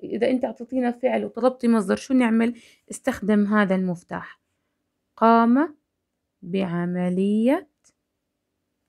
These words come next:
وكمل. يعني نحط الفعل، بنوديه، نحكي له: "قام بعملية". مثلًا: نسخ،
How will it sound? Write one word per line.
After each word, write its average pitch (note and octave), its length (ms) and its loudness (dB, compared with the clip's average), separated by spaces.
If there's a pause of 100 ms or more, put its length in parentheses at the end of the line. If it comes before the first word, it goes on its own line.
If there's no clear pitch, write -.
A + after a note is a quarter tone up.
(880)
وكمل. F#3 580 -4 (540)
يعني F3+ 360 -2
نحط G#3+ 280 -12
الفعل، A#3+ 640 -2 (340)
بنوديه، F#3+ 760 -2 (840)
نحكي G3+ 360 -6
له: G3 100 0
"قام G3 400 -2
بعملية". E3+ 760 -4 (140)
مثلًا: A#3+ 480 -6 (580)
نسخ، C4 500 4